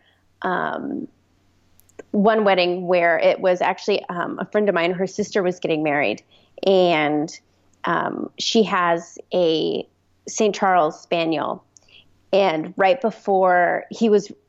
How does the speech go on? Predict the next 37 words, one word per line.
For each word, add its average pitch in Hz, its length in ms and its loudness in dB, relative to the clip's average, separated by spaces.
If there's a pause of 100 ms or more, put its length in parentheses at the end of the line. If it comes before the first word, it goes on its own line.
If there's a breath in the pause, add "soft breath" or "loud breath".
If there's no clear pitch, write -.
(120)
the 196 60 -4
dog 175 260 2
was 190 180 -6
ready, 190 220 0
everyone 196 320 0
was 190 140 -2
lined 165 200 -2
up, 156 160 -2
ready 175 200 0
to 180 60 -2
go 175 120 2
down 160 220 -2
the 165 100 -4
aisle. 160 360 -2 (300 soft breath)
And 196 140 0
again, 202 680 0 (500)
they 196 200 2
didn't 202 320 0
have 180 380 -2 (280)
someone, 202 380 0
like, - 380 -6 (640)
who 233 120 4
was 196 200 4
in 180 140 0
charge 170 380 -2
of 170 100 -4
him 170 300 -2
throughout 160 300 0
the 185 60 -2
day. 156 200 2
They 151 100 -4
just 165 220 -6
kinda, 175 180 -2
like, 147 200 -2
passed 156 300 -4
him 165 140 -2
off. 151 200 -2